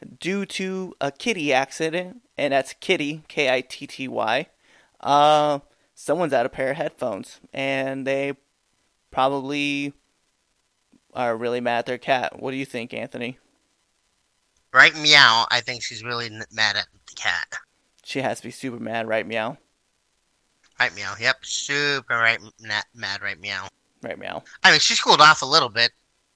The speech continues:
Speaker 2: but I bet she's pretty upset right meow because she couldn't record with us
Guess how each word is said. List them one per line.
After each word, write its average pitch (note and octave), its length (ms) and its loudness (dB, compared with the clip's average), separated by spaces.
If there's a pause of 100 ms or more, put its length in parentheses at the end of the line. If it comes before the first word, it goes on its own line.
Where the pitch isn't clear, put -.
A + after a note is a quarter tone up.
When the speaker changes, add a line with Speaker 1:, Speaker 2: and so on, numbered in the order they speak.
(120)
Speaker 2:
but B2 280 8 (880)
I C#3+ 60 4
bet C#3 180 6
she's B2 200 -4
pretty A#2 340 -2 (320)
upset B2 440 2
right A2+ 220 0
meow A2 240 0
because A2 480 -2
she - 220 -2
couldn't A2+ 340 -6 (240)
record A2+ 300 -8
with G#2 120 -12
us - 280 -8